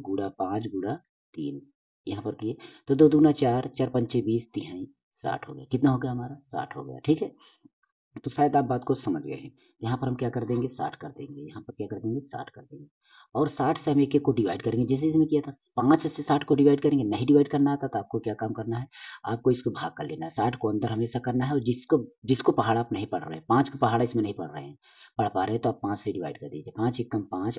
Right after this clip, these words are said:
और घटा के एक आया और ज़ीरो आया, तो पाँच दूना दस आया, कितना आया, दस आया। इस तरीके से पाँच दूना दस हुआ, मतलब बारह आया, कितना आया हमारा, बारह। अब एक में हमें बारह का गुणा कर देना,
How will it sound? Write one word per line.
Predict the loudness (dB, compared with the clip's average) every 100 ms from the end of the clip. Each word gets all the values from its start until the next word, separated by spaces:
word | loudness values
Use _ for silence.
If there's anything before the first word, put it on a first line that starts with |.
| -6
और | -4 -4
घटा | -4 -2
के | 0 0
एक | 0 -2
आया | -2
और | -4 -4
ज़ीरो | -6 -6
आया, | -10
तो | -12 -4
पाँच | 0 2 0
दूना | -2 -4 -6
दस | -8 -12
आया, | -14 -16 -14
कितना | -6 -4
आया, | -4 -6
दस | -12 -14
आया। | -18 -20 _ -20 -14 -2
इस | 2 4
तरीके | 6 6
से |
पाँच | 2 -4 -6 -8
दूना | -8 -8 -10
दस | -12
हुआ, | -10 -6
मतलब | -2 -2
बारह | 0 -2 -4
आया, | -8 -10
कितना | -10 -4 -4
आया | -4
हमारा, | -6 -8
बारह। | -8 -10 -12 -18 -16 -6
अब | 4
एक | 6 8
में | 6
हमें | 6 2 -2
बारह | -4 -4 -8
का | -10
गुणा | -10 -12
कर | -12
देना, | -16 -18